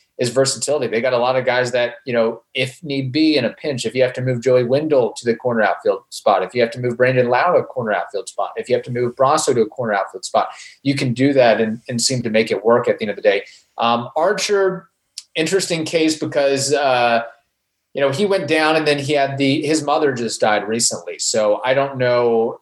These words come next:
you know, I, I think it's very T B D on if and when he'll return. He's only thrown, I mean, it's, it's funny that the Rays gave him six and a half million dollars, third highest paid player on the team.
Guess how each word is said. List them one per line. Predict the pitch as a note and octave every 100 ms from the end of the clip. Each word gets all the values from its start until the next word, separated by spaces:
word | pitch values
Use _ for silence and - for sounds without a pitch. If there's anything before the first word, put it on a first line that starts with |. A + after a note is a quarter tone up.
| _
you | B2+
know, | A2+ A2
I, | A#2+ B2 B2+
I | B2+
think | B2 B2+
it's | A2
very | A#2 B2
T | A#2 B2+
B | A2+ A2+
D | A#2 A2+
on | G#2+ G#2+ G#2 G#2
if | A#2+ A#2+
and | A2+
when | A2 G#2
he'll | G#2+
return. | G2+ - B2
He's | A#2
only | C3 C3+
thrown, | C3+ B2
I | C3+
mean, | B2+
it's, | B2+ D#3
it's | C#3+
funny | - D#3+
that | A#2+ A#2+
the | A#2+
Rays | B2+ C3+
gave | C#3+
him | A#2+
six | A#2 C#3+
and | B2+
a | A#2+
half | B2+ B2
million | A#2+ A#2
dollars, | A#2+ C#3+ D#3 -
third | C#3+ B2+
highest | B2+ A#2
paid | B2+ A#2+
player | B2+ B2
on | A2+
the |
team. | - E3 D#3+ C3